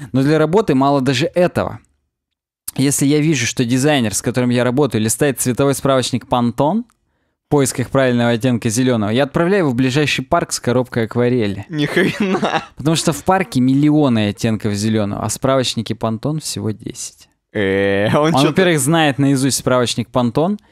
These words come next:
Speaker 1: и здесь, видимо, десять оттенков из справочника Pantone всего лишь.
Speaker 2: Ну, я
Speaker 1: Некоторые из них даже не зелёные, на мой взгляд, но, возможно, Майклу видней.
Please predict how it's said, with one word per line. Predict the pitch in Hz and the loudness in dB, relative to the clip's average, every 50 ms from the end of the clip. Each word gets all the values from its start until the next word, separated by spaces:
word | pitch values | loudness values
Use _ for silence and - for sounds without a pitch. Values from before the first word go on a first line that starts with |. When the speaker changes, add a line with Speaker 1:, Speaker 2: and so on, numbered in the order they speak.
| _ _ _ _ _ _ - | _ _ _ _ _ _ -4
Speaker 1:
и | 123 | -4
здесь, | 123 139 196 220 202 | 0 0 0 0 0
видимо, | 185 170 156 165 151 131 | 0 0 0 2 0 2
десять | 113 120 147 160 - - 110 - | 2 0 0 0 0 -4 -4 -4
оттенков | - 113 - - - 147 147 131 117 107 98 | -6 -8 -6 -2 -2 0 0 0 -2 -4 -4
из | 107 | -4
справочника | - - - 120 120 117 107 - - 113 - - | -6 -4 -2 0 0 0 0 -2 -6 -8 -8 -10
Pantone | - - 110 113 104 - - - 104 | -6 -6 -6 -6 -6 -8 -8 -10 -10
всего | - - - - - | -10 -10 -10 -10 -10
лишь. | - - - - | -10 -12 -12 -8
Speaker 2:
Ну, | 143 131 131 131 | -6 -4 -2 -2
я | 135 131 139 165 190 208 196 190 - - - | 0 0 0 2 2 2 0 0 -2 -4 -2
Speaker 1:
Некоторые | - 147 170 160 165 - 165 147 | -2 -2 0 -2 -2 -2 0 0
из | 135 135 | 0 0
них | 185 185 156 | 0 0 0
даже | 147 139 123 131 | 0 -2 0 -2
не | 139 | -2
зелёные, | 131 135 143 147 135 113 101 98 | -2 -2 0 0 0 0 0 0
на | 98 98 | -2 -2
мой | 98 101 | -2 -2
взгляд, | 101 95 101 101 87 - - | -4 -4 -4 -6 -6 -6 -4
но, | - 117 | -2 -2
возможно, | 127 123 131 156 170 160 147 | 0 0 0 0 0 0 0
Майклу | 131 123 135 147 135 - 139 | 0 0 0 0 -2 -2 -2
видней. | 123 120 120 110 110 98 95 101 101 | 0 0 0 -2 -2 -4 -4 -6 -10